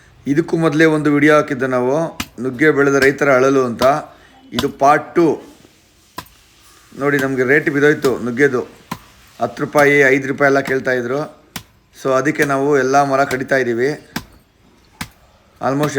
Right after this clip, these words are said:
ಎಲ್ಲ ಕಡ್ದಿದ್ದೀವಿ. ನೋಡಿ, ಕಡ್ದ್ಬಿಟ್ಟು ಅದನ್ನ ಈಗ ನಾವು ಗೊಬ್ಬರ ಥರ ಮಾಡ್ಕೊತಾ ಇದ್ದೀವಿ, ಗ್ರೀನ್ ಮ್ಯಾನ್ಯೂರ್ ಮಾಡ್ಕೊತಾ ಇದ್ದೀವಿ.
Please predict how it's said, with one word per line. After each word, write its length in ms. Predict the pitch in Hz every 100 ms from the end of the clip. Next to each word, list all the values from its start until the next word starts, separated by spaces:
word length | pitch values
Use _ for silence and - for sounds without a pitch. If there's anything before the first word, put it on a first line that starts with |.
| 131
ಎಲ್ಲ 160 | 147 147
ಕಡ್ದಿದ್ದೀವಿ. 480 | 131 131 127 123 143 143 - _ _ _ _ _ _ _ _ _ _ - - _ _ _ _ _ _ _ - - - _ _ _ _ _ -
ನೋಡಿ, 160 | 120 110 104 _ _ _ _ _ _ - _ _ _ _ _ _ _
ಕಡ್ದ್ಬಿಟ್ಟು 360 | - 143 160 151
ಅದನ್ನ 160 | 147 139 139
ಈಗ 80 | 139
ನಾವು 160 | 135 139 151 127
ಗೊಬ್ಬರ 240 | 123 147 156
ಥರ 80 | 147
ಮಾಡ್ಕೊತಾ 340 | 135 127 131 127
ಇದ್ದೀವಿ, 200 | 120 117 107
ಗ್ರೀನ್ 200 | 143 151
ಮ್ಯಾನ್ಯೂರ್ 240 | 139 139 135
ಮಾಡ್ಕೊತಾ 320 | 127 120 117
ಇದ್ದೀವಿ. 220 | 113 107